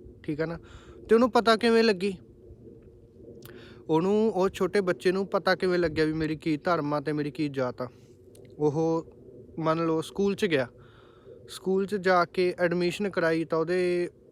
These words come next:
ਮਾਂ ਪਿਓ ਤੋਂ ਪੁੱਛਿਆ ਗਿਆ ਕਿ ਹਾਂ ਤੁਹਾਡੀ ਕੈਟਾਗਰੀ ਕੀ ਆ, ਤੁਹਾਡੀ ਕਾਸਟ ਕੀ ਆ, ਜਨਰਲ, ਐਸ ਸੀ, ਬੀ ਸੀ, ਕੀ ਹੋ ਤੁਸੀਂ, ਤੁਹਾਡੀ ਕਾਸਟ ਪੁੱਛੀ। ਉਸ ਤੋਂ ਬਾਅਦ ਤੁਹਾਡੇ ਮਾਂ ਪਿਓ ਨੇ ਇੱਕ ਵਾਰ ਤੁਹਾਨੂੰ,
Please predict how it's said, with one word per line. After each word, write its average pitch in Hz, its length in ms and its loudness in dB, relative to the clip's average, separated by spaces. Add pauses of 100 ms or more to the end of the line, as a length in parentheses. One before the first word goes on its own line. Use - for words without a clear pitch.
(100)
ਮਾਂ 160 340 0
ਪਿਓ 165 200 0
ਤੋਂ 156 180 -2
ਪੁੱਛਿਆ 156 440 -2
ਗਿਆ 156 240 0 (300)
ਕਿ 165 140 0
ਹਾਂ 151 220 0
ਤੁਹਾਡੀ 156 440 -2 (400)
ਕੈਟਾਗਰੀ 170 460 4
ਕੀ 147 200 0
ਆ, 127 60 -2 (540)
ਤੁਹਾਡੀ 165 200 -2
ਕਾਸਟ 151 440 2
ਕੀ 151 220 -4
ਆ, 123 120 -4 (920)
ਜਨਰਲ, 147 560 0
ਐਸ 147 180 -2
ਸੀ, 151 220 -4
ਬੀ 147 280 -2
ਸੀ, 156 280 -6 (460)
ਕੀ 170 180 -2
ਹੋ 160 80 0
ਤੁਸੀਂ, 151 320 -6 (420)
ਤੁਹਾਡੀ 165 180 0
ਕਾਸਟ 151 340 2
ਪੁੱਛੀ। 135 340 -8 (320)
ਉਸ 160 160 0
ਤੋਂ 170 120 -2
ਬਾਅਦ 160 160 2
ਤੁਹਾਡੇ 170 220 -2
ਮਾਂ 156 200 0
ਪਿਓ 151 200 -2
ਨੇ 156 80 -2
ਇੱਕ 147 160 -4
ਵਾਰ 151 240 2
ਤੁਹਾਨੂੰ, 151 280 -4